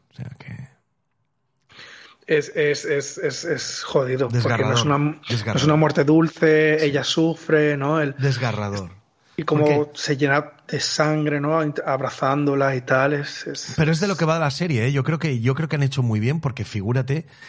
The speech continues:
Speaker 1: lo fácil que hubiese sido el tiro y unas palabras de ella, ¿no? Y ella,
Speaker 2: Hmm.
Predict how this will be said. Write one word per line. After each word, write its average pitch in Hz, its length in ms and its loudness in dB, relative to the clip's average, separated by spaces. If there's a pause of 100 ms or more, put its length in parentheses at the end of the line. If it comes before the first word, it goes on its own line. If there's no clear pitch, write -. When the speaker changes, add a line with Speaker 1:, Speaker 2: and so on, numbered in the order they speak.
(160)
Speaker 1:
lo 110 180 2
fácil 131 320 0
que 120 80 -4
hubiese 113 160 -2
sido 131 300 -2 (100)
el 101 240 -4
tiro 165 320 0
y 101 320 -2
unas 101 260 -4
palabras 90 520 -6
de 85 100 -12
ella, 71 180 -12
¿no? 92 220 -6
Y 139 100 -2
ella, 95 200 -2
Speaker 2:
Hmm. 156 100 -6